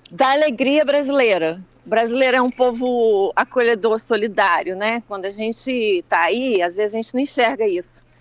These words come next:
Mas quando a gente vem pra cá, é que a gente sente. <laughs> Então, ai meu Deus, tô até com vontade de chorar. <laughs> A saudade é o que mais dói aqui, sabe?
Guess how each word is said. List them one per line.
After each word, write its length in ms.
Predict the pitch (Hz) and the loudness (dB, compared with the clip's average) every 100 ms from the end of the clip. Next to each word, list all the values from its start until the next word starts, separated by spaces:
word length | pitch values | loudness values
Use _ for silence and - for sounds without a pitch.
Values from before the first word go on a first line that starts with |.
| _ - - | _ -20 -6
Mas 120 | 185 | -6
quando 180 | - 254 | -2 0
a 40 | 277 | 0
gente 200 | 302 254 | -2 -4
vem 120 | 233 | -4
pra 200 | 233 208 | -2 -2
cá, 400 | - 247 254 185 _ _ _ _ _ _ _ _ - | 0 0 0 -2 _ _ _ _ _ _ _ _ -4
é 80 | 226 | -2
que 100 | 240 | 0
a 60 | |
gente 220 | 220 240 - | -2 -2 -4
sente. 520 | 240 185 175 - - - - - - _ - - | -4 -4 -6 -12 -12 -10 -8 -8 -10 _ -20 -6
<laughs> 260 | 254 - - _ - 494 - 294 _ _ _ - | -2 -2 -2 _ -20 -20 -20 -20 _ _ _ -8
Então, 1200 | 214 208 - 220 202 196 202 220 214 208 196 185 185 | -6 -6 -2 0 2 2 2 2 0 -2 -2 -4 0
ai 240 | 226 233 | 2 2
meu 120 | 214 | 2
Deus, 300 | 185 190 202 | 2 0 0
tô 80 | 226 | -4
até 240 | 220 233 | 0 0
com 80 | 285 | 0
vontade 260 | 339 302 480 | 0 0 0
de 60 | |
chorar. 480 | - 480 554 - - - _ - | 0 2 0 -2 -12 -20 _ -2
<laughs> 760 | 480 - - - 571 - - - - - | -2 0 -2 0 -4 -4 -14 -18 -14 -2
A 120 | 262 | -2
saudade 640 | 320 269 294 247 269 277 262 | 2 0 2 2 2 2 0
é 60 | |
o 60 | 269 | 0
que 100 | 277 | 0
mais 300 | 262 285 415 | 2 2 0
dói 460 | 220 233 233 220 | 0 2 4 2
aqui, 340 | 208 - 202 208 | 0 -4 -8 -4
sabe? 560 | - 214 247 202 226 | 0 2 2 -2 -8